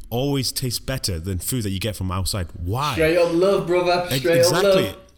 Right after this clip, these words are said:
Speaker 1: And I don't think people understand that concept. Like you said, when you pray to the food or when you chant mantras, that's what it is. It's purifying the food. Um, and in the olden days, when chefs made the food, when your mother makes the food, she will generally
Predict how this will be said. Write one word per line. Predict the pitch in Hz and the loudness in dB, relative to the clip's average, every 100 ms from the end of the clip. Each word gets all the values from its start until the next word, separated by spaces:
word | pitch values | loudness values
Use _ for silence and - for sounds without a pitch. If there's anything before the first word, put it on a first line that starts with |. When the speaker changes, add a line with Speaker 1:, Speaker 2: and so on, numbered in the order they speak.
| - | -6
Speaker 1:
And | 147 | -4
I | |
don't | 147 196 | -2 -4
think | - 190 | -4 -4
people | 180 180 147 135 | -2 -2 -4 -2
understand | 131 127 151 147 | -4 -4 -4 -4
that | 120 | -4
concept. | - 147 156 139 - | -4 -2 -2 -2 -4
Like | 110 135 143 | -4 -4 -4
you | 151 | -4
said, | 143 117 95 - | -2 -4 -6 -10
when | 113 143 | -6 -4
you | 180 147 - _ _ _ _ - | -2 -4 -10 _ _ _ _ -12
pray | - 143 175 | -6 -2 -2
to | 170 | -2
the | 123 | -6
food | - 147 131 | -4 -2 -2
or | 107 | -2
when | 110 131 | -2 -2
you | 127 117 - | -2 -4 -6
chant | - 131 127 | -8 -6 -4
mantras, | 113 143 - 87 90 - - - - | -2 -2 -4 -4 -4 -6 -12 -18 -8
that's | 127 - | -4 -2
what | 147 | -2
it | 131 | -2
is. | 147 98 - - - | -2 -4 -6 -10 -12
It's | 113 - | -10 -6
purifying | - 160 151 139 135 | -4 -2 -2 -4 -4
the | 107 | -4
food. | - 156 131 92 - | -4 -2 -2 -4 -6
Um, | 110 113 107 107 - | -6 -4 -2 -4 -4
and | 123 120 113 - - - _ - | -4 -2 -4 -8 -20 -20 _ -8
in | 127 | -4
the | 139 | -2
olden | 170 202 143 | -2 -2 -2
days, | 110 98 101 117 - - - | -4 -2 -2 -4 -8 -18 -10
when | - 123 | -6 -4
chefs | - 151 165 - - | -2 -2 -4 -4 -4
made | 123 139 | -4 -4
the | 131 | -4
food, | - 151 131 | -4 -4 -4
when | 107 | -4
your | 101 | -2
mother | 113 175 156 | -2 -2 -2
makes | 113 101 | -2 -2
the | - | -4
food, | - 107 139 - - - - | -4 -4 -4 -8 -14 -16 -12
she | - 156 | -6 -2
will | 156 | -2
generally | 131 151 156 131 | -2 -2 -2 -2